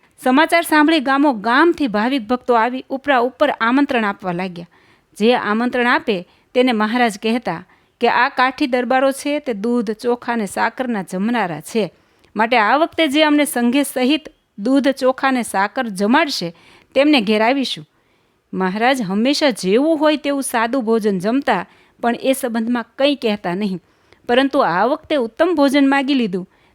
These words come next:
તેથી પ્રેમી ભક્તોએ અત્યંત પ્રેમથી ભેંસોના દૂધ અને સાકર ચોખામાં તાવડીની ધારે ઘી પીરસી પ્રભુને ખૂબ પ્રસન્ન કર્યા. તો કોઈએ દૂધપાક પૂરી, બાસુંદી તથા દહીં ભાત, માખણ વગેરે જમાડી અલભ્ય લાભ લીધો.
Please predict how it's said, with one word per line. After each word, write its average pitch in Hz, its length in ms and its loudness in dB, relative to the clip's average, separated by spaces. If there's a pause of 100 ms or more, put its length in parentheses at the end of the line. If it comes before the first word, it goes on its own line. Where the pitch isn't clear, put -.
તેથી 269 220 -2
પ્રેમી 233 420 2
ભક્તોએ 277 420 2
અત્યંત 311 580 -2
પ્રેમથી 254 680 0
ભેંસોના 214 520 -2
દૂધ 214 360 0 (140)
અને 220 180 0
સાકર 214 420 0
ચોખામાં 240 480 0
તાવડીની 262 520 2
ધારે 226 300 0
ઘી 208 240 0
પીરસી 262 480 -6
પ્રભુને 233 400 0
ખૂબ 294 380 -2
પ્રસન્ન 226 440 -6
કર્યા. 170 320 -10 (560)
તો 196 80 0
કોઈએ 233 340 0
દૂધપાક 226 640 -2
પૂરી, 185 380 -4
બાસુંદી 202 680 -2
તથા 202 340 -6
દહીં 196 400 -2
ભાત, 214 320 0 (120)
માખણ 208 580 -2
વગેરે 214 400 -2
જમાડી 220 420 -2 (120)
અલભ્ય 208 380 -2
લાભ 185 260 -2
લીધો. 180 300 -6